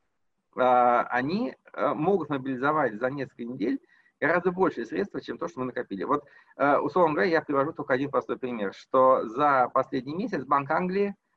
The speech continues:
э, собственно говоря, имитировал и передал в долг, э, правительству Соединенного Королевства больше, э, денег, чем все, э, золотовалютные резервы России.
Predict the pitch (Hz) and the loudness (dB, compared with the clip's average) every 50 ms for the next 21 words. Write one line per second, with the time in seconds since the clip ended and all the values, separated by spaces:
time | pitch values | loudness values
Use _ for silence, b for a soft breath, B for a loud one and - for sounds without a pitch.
0 | _ _ _ _ _ - 127 131 139 131 131 - 156 147 - - 139 131 131 143 | _ _ _ _ _ -2 2 2 4 2 4 2 0 0 0 -4 -10 -6 -2 0
1 | 143 139 139 143 147 - - 160 139 120 113 107 104 101 92 - - 127 - - | 0 0 0 -2 -4 -6 -4 -2 -2 0 0 0 -2 -2 -4 -4 -6 -10 -6 -4
2 | 143 135 123 117 107 104 107 107 107 104 101 104 113 127 117 104 98 - - _ | -2 -2 -2 -2 -2 -4 -4 -6 -6 -8 -8 -4 -2 0 0 0 -2 -4 -10 _
3 | - - 110 110 110 104 101 85 85 - - - - - - - - 123 123 127 | -8 -8 -6 -4 -4 -4 -4 -4 -4 -6 -6 -6 -8 -10 -10 -6 -4 -4 -2 -4
4 | 117 - _ _ - 123 123 120 - - 170 190 226 220 - - 131 120 117 131 | -6 -10 _ _ -8 -6 -6 -4 -2 -2 0 0 0 -2 -2 -6 -6 -6 -4 0
5 | 151 170 151 117 - - - - - - - - _ _ - 120 - 131 131 185 | 2 2 2 2 0 -4 -6 -6 -6 -6 -10 -16 _ _ -4 -4 -4 -4 -4 -4
6 | 208 208 214 214 220 _ _ _ _ - 165 170 175 175 - - _ _ _ _ | -4 -4 -6 -8 -10 _ _ _ _ -4 -2 -2 -2 -4 -8 -14 _ _ _ _
7 | _ 156 151 156 160 - - - _ - 131 135 131 135 131 131 131 131 127 120 | _ -6 -4 -4 -4 -4 -6 -10 _ 2 4 4 6 6 6 6 6 4 4 2
8 | 113 120 135 135 - 135 135 131 131 123 113 113 120 113 104 98 98 - _ - | 2 0 0 0 0 -2 -2 -2 -4 -6 -4 -4 -4 -4 -2 -4 -6 -8 _ -16
9 | 101 - | -20 -20